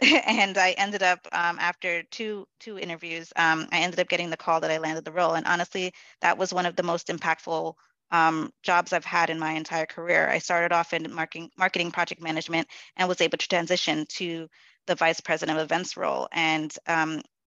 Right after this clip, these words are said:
that firm and, and the work I did there really helped propel me, um,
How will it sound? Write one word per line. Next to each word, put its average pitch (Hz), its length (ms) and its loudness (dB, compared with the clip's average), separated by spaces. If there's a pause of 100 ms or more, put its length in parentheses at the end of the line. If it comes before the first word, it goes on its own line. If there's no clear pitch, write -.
(380)
that 175 300 8 (800)
firm 170 460 2
and, 160 300 -2
and 160 180 -4
the 165 60 -4
work 175 260 0
I 156 100 2
did 151 240 -4
there 156 260 0
really 165 500 -14
helped - 480 -6 (280)
propel 180 360 0
me, 170 380 -2 (360)
um, 160 480 2